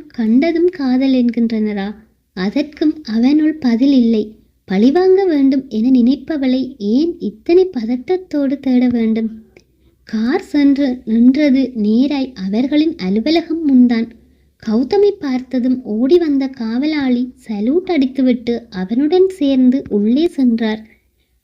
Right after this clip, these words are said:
அவன் எங்கு அவளை விட்டு சென்றானோ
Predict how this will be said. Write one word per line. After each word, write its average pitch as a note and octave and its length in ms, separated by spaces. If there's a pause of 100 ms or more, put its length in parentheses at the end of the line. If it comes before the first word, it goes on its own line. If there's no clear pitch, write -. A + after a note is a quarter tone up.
அவன் C4+ 380 (160)
எங்கு B3+ 480
அவளை C#4+ 280
விட்டு C4 420
சென்றானோ A#3+ 500